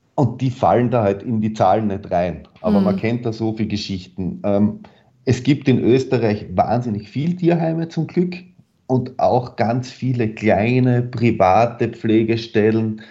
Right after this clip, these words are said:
Speaker 1: Die eine Frau nimmt zwei Hunde auf, die nächste drei Katzen. Deshalb gibt's da einfach keine,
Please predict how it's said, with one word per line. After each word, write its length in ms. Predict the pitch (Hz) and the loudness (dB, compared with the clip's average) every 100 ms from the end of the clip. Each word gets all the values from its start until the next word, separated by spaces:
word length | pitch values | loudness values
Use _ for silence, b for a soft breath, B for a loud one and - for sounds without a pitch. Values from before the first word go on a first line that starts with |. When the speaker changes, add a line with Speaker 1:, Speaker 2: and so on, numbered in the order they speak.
| B B B B _ - | B B B B _ 0
Speaker 1:
Die 140 | 131 | 2
eine 260 | 117 120 123 | 4 4 4
Frau 340 | 117 107 110 | 2 2 4
nimmt 580 | 123 123 123 - 117 - | 2 0 -2 -6 -12 -6
zwei 320 | - 95 117 | 0 2 2
Hunde 440 | 107 120 120 107 98 | -2 -4 -2 -2 0
auf, 300 | 104 101 - | -2 -2 -4
die 80 | |
nächste 380 | 110 120 113 123 | -2 -2 -4 -6
drei 320 | 120 95 117 | -4 0 0
Katzen. 460 | 117 113 104 - 117 | 0 0 0 0 2
Deshalb 300 | 101 117 - | 4 2 0
gibt's 360 | 139 131 - - | -2 -4 -6 2
da 240 | 117 95 | 2 4
einfach 300 | 95 113 107 | 0 -2 -6
keine, 480 | 110 98 101 98 | -4 0 0 0